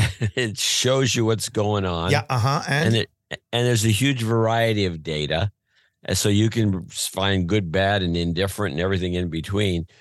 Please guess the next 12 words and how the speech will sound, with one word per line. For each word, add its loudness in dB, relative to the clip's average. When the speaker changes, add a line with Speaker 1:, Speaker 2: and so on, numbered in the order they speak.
Speaker 1:
So 0
why 2
would 0
s-, -12
something -2
be 0
happening 2
that -2
the -2
data 0
doesn't 0
show? -4